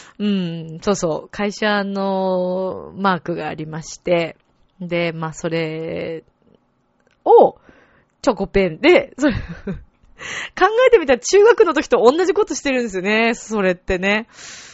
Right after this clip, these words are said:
うん、会社のエンブレムっていうか、その会社のマークを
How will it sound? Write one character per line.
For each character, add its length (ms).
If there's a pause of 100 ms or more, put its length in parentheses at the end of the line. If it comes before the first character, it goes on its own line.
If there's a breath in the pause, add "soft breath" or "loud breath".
(200 loud breath)
う 40
ん、 380
会 420
社 180
の 400
エ 140
ン 440
ブ 80
レ 140
ム 100
っ 20
て 120
い 20
う 20
か、 100
そ 140
の 220
会 260
社 100
の 120
マ 160
ー 220
ク 220
を 120